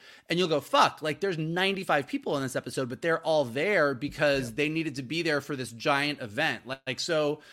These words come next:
Speaker 1: you know, there's a version of, there's absolutely a version of Superman Legacy where we come out and we're like,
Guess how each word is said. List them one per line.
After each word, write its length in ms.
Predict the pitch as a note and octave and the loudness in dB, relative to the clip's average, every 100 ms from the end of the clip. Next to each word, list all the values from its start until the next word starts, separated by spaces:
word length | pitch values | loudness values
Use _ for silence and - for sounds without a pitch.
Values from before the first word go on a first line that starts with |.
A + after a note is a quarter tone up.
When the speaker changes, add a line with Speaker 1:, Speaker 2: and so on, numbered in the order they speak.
| - - | -20 -2
Speaker 1:
you 100 | B3 | 0
know, 80 | F#3+ | 6
there's 220 | A3 C4 | 6 6
a 60 | G#3 | 4
version 380 | G3 A#3+ G#3+ | 2 2 0
of, 120 | F3 C#3+ | -4 -2
there's 180 | E3+ - | -4 2
absolutely 560 | A3 B3+ - G#3 G#3 F#3+ | 6 6 4 2 2 2
a 40 | |
version 240 | D3 C#3 C3+ | 0 0 -2
of 60 | |
Superman 380 | - D3 D3 C3+ | -4 -4 -2 0
Legacy 340 | C3+ C3 B2+ A#2+ | 2 0 -2 -2
where 100 | A#2 | -2
we 100 | C#3 | 0
come 160 | D3+ | 0
out 120 | C#3 C#3 | 2 0
and 80 | |
we're 60 | B2+ | -2
like, 300 | A#2 A2+ | -2 -4